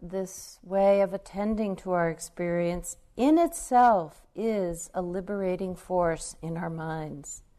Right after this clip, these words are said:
that the seeing and the direct experiencing of what is so in the present has the power to free us.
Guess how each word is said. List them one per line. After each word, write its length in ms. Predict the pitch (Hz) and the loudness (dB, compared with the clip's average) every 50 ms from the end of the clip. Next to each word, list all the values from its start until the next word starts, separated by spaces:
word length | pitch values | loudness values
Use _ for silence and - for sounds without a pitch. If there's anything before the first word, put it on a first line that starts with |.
| _ - _ _ _ - _ _ - | _ -20 _ _ _ -20 _ _ -2
that 160 | 190 185 185 | -2 -2 0
the 100 | - 214 | -2 -4
seeing 640 | 190 - - - 269 277 285 285 294 285 277 269 247 | -4 -2 0 4 6 6 8 8 6 6 6 6 4
and 160 | 226 220 214 | 4 2 2
the 60 | 208 | 0
direct 480 | 202 202 208 208 208 208 214 208 - 208 | 0 0 0 4 6 4 4 4 0 -10
experiencing 1200 | - - - - - - 247 254 269 277 269 262 233 196 180 165 160 - - - 165 156 - - - - | -10 -10 -14 -12 -4 -2 0 2 4 6 6 6 4 2 0 -4 -6 -10 -10 -10 -10 -10 -10 -12 -10 -8
of 140 | - 170 165 | -8 -8 -4
what 220 | 170 190 196 180 | 0 0 0 0
is 140 | 196 185 - | -2 -6 -6
so 360 | - - 233 233 240 240 247 | -6 2 4 4 6 6 4
in 100 | 247 247 | 4 2
the 80 | 247 240 | 0 -2
present 640 | 247 - 220 220 220 220 220 - 180 160 - - - - - - - - | -4 0 2 4 4 2 2 -4 -8 -10 -10 -12 -18 -20 -20 -18 -8 0
has 340 | 220 233 240 247 254 247 - | 2 4 4 4 4 0 -6
the 100 | - - | -10 -10
power 640 | - - 185 190 196 196 190 175 160 147 147 147 - - | -10 -8 -4 -2 0 2 2 0 -2 -6 -10 -12 -16 -18
to 80 | - 208 | -20 -20
free 320 | - - - 262 277 262 | -16 -8 -4 -2 -2 0
us. 380 | 196 156 143 - - - - | -2 -4 -6 -12 -18 -20 -20